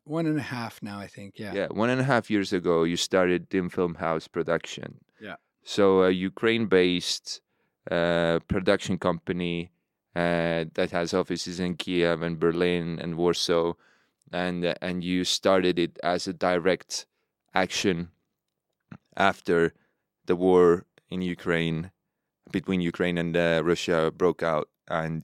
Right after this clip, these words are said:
Speaker 2: and you just decided that you need to do something, and that something that you decided to do was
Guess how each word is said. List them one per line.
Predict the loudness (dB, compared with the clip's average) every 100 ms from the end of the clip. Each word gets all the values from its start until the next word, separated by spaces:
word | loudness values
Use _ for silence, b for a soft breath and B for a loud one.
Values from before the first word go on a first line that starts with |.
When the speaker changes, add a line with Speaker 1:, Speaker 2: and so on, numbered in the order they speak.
| -6
Speaker 2:
and | -6 -4
you | -4 -4 -2 -2 -4 _ _ _ _ _ -8
just | 0 0 -2
decided | -6 0 0 0 -2
that | -4 -4
you | -6
need | -8 -10
to | -10
do | -10 -8
something, | -6 -6 -4 -2 -2 -4 -12 _ _ _ _ -4
and | 0 2
that | 2
something | 0 0 -2 -4 -2
that | -2 -2
you |
decided | -4 -4 0 0 0 -4
to | -6
do | -4 -2
was | 2 4 4 2 -2